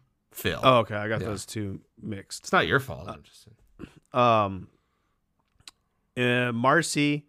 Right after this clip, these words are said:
Speaker 2: I guess she, does she die?
Speaker 1: Not necessarily. She gets her face
Speaker 2: Is
Speaker 1: all fucked up.
Speaker 2: She gets her face all fucked up.
Speaker 1: Yeah.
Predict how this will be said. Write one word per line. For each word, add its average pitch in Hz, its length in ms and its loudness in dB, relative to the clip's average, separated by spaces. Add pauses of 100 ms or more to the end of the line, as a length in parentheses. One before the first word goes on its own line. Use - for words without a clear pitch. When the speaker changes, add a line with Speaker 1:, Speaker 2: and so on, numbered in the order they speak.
(120)
Speaker 2:
I 160 100 0
guess 294 180 -2
she, 311 240 -6 (440)
does 240 140 2
she 330 200 2
die? 233 400 0
Speaker 1:
Not 156 220 2
necessarily. 160 680 2
She - 180 -4
gets 139 160 -4
her 101 100 -4
face 135 280 0
Speaker 2:
Is - 60 -4
Speaker 1:
all 85 140 -2
fucked - 380 -12
up. 80 120 -12
Speaker 2:
She - 80 -10
gets 190 140 -8
her 175 100 -4
face 160 280 -4
all 113 80 -4
fucked - 300 -12
up. 92 240 -10 (120)
Speaker 1:
Yeah. 101 280 -6